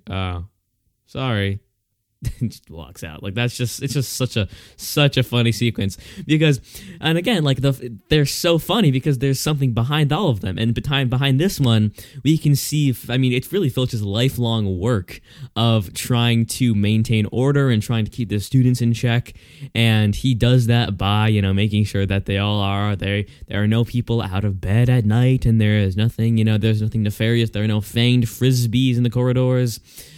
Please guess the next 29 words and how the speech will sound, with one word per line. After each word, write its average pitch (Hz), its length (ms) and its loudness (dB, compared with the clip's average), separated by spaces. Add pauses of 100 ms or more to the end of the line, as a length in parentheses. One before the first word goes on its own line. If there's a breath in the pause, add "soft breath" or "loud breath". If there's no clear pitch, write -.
(240 loud breath)
And 117 220 2
then, 113 240 4
<laughs> - 0 -
you - 300 2
know, 120 160 4
his 147 460 -2
worst 117 560 0
nightmare 113 800 0
happens. 101 320 0
He 110 100 0
wakes 110 380 0
up, 107 260 0
he 107 140 0
hears 110 400 0
commotion, 113 420 2
he 104 100 2
looks 110 300 -2
out 113 220 0
of 107 80 0
his, 95 260 -2
of, 107 220 -2
of 110 180 -2
his 107 140 -2
office, 107 300 -2
and 110 80 2
he 110 100 2
sees, 101 440 0 (380 loud breath)
you 107 100 -2
know, 101 280 2